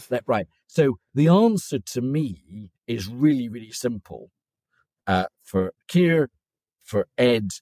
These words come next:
for Anas, locate G B Energy in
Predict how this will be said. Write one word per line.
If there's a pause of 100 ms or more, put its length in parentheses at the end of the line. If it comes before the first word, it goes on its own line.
(260)
for (100)
Anas, (280)
locate (120)
G
B (100)
Energy (260)
in